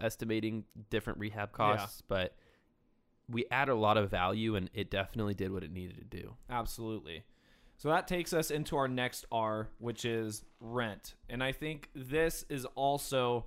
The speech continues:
Speaker 2: a really important point to make for this four-pack that we bought.
Speaker 1: Yes.
Speaker 2: Not only were they distressed when we first bought them, but they were significantly under market rent.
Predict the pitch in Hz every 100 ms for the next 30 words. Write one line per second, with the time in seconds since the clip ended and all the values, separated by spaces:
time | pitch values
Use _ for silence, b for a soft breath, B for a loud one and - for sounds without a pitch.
0 | b b b - 120 110 131 147 147 135
1 | 120 - 127 127 120 107 - 123 113 -
2 | 123 110 110 110 - - - - 113 110
3 | 110 104 101 - - - 123 117 - 120
4 | 113 - 107 - 104 98 101 101 104 139
5 | - 117 110 92 90 117 131 147 143 143
6 | 151 151 135 135 127 127 123 120 110 -
7 | - 123 - - 175 190 151 - - 127
8 | 120 117 117 113 - 113 107 123 120 113
9 | 147 170 151 151 147 151 151 - 143 -
10 | 139 131 120 - - 139 156 151 139 127
11 | 120 113 - - 123 127 123 - 110 107
12 | 110 98